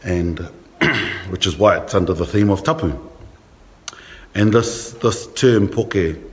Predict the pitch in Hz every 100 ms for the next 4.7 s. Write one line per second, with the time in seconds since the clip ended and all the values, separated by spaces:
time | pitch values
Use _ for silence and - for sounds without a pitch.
0 | - - - - - 95 90 87 101 87
1 | 87 87 101 98 95 87 - - 113 98
2 | 90 87 87 95 90 82 85 - - -
3 | - 117 117 101 113 110 98 95 120 117
4 | 139 - 107 104 160 208 202